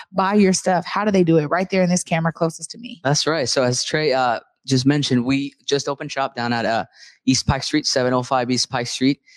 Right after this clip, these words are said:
Speaker 2: Uh, you can find us anywhere online at Mediums Collective, uh, whether it's Twitter, Facebook,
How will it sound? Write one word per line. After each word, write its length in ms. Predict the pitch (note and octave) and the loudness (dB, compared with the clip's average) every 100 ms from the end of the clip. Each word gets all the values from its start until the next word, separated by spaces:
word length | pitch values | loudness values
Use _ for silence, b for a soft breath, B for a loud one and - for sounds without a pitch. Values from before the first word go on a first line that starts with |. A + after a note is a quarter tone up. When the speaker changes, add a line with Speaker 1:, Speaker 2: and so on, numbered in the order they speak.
| b A2 | b -2
Speaker 2:
Uh, 40 | |
you 120 | A2 | 0
can 100 | A2 | 0
find 240 | G2+ C3 A#2+ | -2 0 0
us 80 | A#2 | 2
anywhere 400 | B2+ C3+ C3 B2 | 2 2 2 0
online 600 | A#2+ A#2 A#2 B2+ B2+ B2 | 0 0 0 0 0 0
at 220 | A2 - | -4 -2
Mediums 360 | A#2+ B2 A2+ - | 0 0 -2 -4
Collective, 500 | A2 C3 C3+ C3+ B2 _ b b | 0 0 2 -2 -2 _ b b
uh, 180 | G#2 G#2+ | -4 -2
whether 180 | G#2+ A2 | 0 0
it's 120 | G2+ - | 0 -2
Twitter, 360 | - B2 A#2 | 0 2 0
Facebook, 480 | A2 B2 A#2 - A2 | -2 -2 -2 0 -2